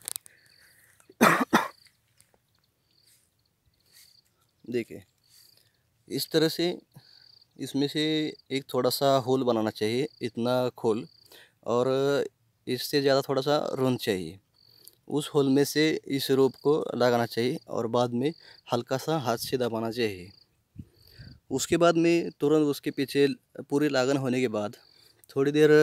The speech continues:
पानी छोड़ना बहुत ज़रूरी रहता है। चा-, ज़्यादातर से ज-, चार बजे से बाद में रोप लगाना ठीक रहता है। उसके बाद में धूप की तीव्रता बहुत कम हो जाती है, इसलिए रोप को कोई हानि नहीं होती।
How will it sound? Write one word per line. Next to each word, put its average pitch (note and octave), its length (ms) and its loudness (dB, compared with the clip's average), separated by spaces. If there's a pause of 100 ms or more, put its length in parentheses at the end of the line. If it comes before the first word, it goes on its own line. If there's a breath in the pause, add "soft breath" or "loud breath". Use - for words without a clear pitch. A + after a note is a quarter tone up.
(120)
पानी C3 220 2
छोड़ना C3+ 360 -6
बहुत B2 260 -6
ज़रूरी A2 280 -4
रहता G2+ 220 -8
है। F#2 140 -10 (1500 soft breath)
चा-, C3 420 0 (180)
ज़्यादातर D3+ 460 2
से E3+ 200 -2 (600)
ज-, C3 480 -6
चार D3 240 6
बजे D#3 240 4
से D3+ 440 2
बाद C3 320 2
में A2 180 -2 (520 loud breath)
रोप C3 280 0
लगाना C3 360 4
ठीक C#3 260 -2
रहता A2 240 -2
है। G2+ 240 -4
उसके B2 240 -8
बाद D#3 200 2
में D#3+ 400 2 (100)
धूप C#3 220 -6
की - 120 -2
तीव्रता C#3 500 0
बहुत C3+ 260 -6
कम C#3 200 -2
हो B2 160 -6
जाती A#2 320 -6
है, C#3+ 80 -8 (540 soft breath)
इसलिए D3+ 400 -4
रोप C3 280 0
को C#3 100 -4
कोई C#3+ 260 0
हानि A#2+ 260 -2
नहीं A2+ 160 -2
होती। G2+ 320 -14